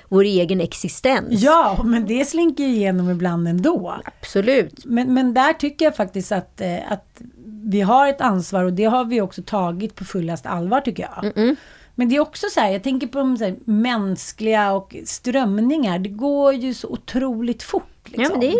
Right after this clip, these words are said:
Speaker 1: den här pendeln som svingar som
Speaker 2: Ja,
Speaker 1: vi pratar om.
Speaker 2: så helt plötsligt så är någonting som var accepterat, eh, liksom i förrgår helt oaccepterat.
Speaker 1: Ja, och då ska alla ha koll på det. Har du
Speaker 2: Ja.
Speaker 1: inte koll på det så är du
Speaker 2: Mm.
Speaker 1: en despot.
Speaker 2: Mm.
Speaker 1: Alltså det är ju mer det som är liksom det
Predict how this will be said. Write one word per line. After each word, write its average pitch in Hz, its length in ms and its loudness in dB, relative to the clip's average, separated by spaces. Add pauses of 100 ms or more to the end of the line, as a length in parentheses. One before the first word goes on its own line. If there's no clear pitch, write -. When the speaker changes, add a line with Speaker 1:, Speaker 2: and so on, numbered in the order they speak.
Speaker 1:
den - 20 0
här 185 160 0
pendeln 165 340 0
som 170 140 -2
svingar 170 340 -2
som 254 140 6
Speaker 2:
Ja, 285 80 4
Speaker 1:
vi 302 60 -4
pratar 190 300 0
om. 208 120 0
Speaker 2:
så 285 140 -2
helt 302 180 2
plötsligt 349 300 0
så 269 100 -6
är 254 80 0
någonting 233 380 -2
som 226 140 -4
var 226 60 2
accepterat, 208 880 -2
eh, 208 80 -6
liksom 220 440 -4
i 220 40 2
förrgår 214 680 0
helt 208 420 -2
oaccepterat. 220 760 0
Speaker 1:
Ja, 269 180 6
och 208 120 2
då 226 80 4
ska 277 140 2
alla 240 180 4
ha 220 60 2
koll 320 220 2
på 285 120 0
det. 190 80 4
Har 190 120 4
du 220 60 6
Speaker 2:
Ja. 208 40 6
Speaker 1:
inte 214 100 2
koll 262 180 2
på 233 100 0
det 185 140 4
så 214 60 -2
är 190 60 4
du - 20 4
Speaker 2:
Mm. 180 100 2
Speaker 1:
en 180 60 0
despot. - 540 -2
Speaker 2:
Mm. 214 240 2
Speaker 1:
Alltså 240 140 2
det 220 60 0
är 226 40 0
ju 220 40 0
mer 208 160 4
det 233 380 2
som 185 140 0
är 165 140 0
liksom 160 300 -6
det 160 300 -4